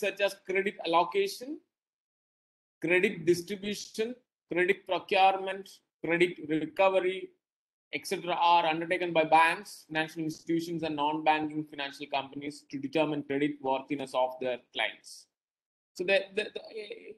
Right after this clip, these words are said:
you can see that, uh, every bank has a separate mechanism for credit allocation and the credit distribution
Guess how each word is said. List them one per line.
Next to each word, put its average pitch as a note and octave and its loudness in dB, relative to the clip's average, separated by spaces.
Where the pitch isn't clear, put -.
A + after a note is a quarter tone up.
you A3 -10
can A3 6
see A3 -4
that, F#3+ 8
uh, F3 -2
every F#3+ 4
bank F#3 4
has F#3 6
a D#3+ -4
separate F3 0
mechanism E3+ 0
for E3 0
credit E3 2
allocation F#3+ 2
and D#3 -2
the E3 2
credit F3+ 2
distribution G3+ 0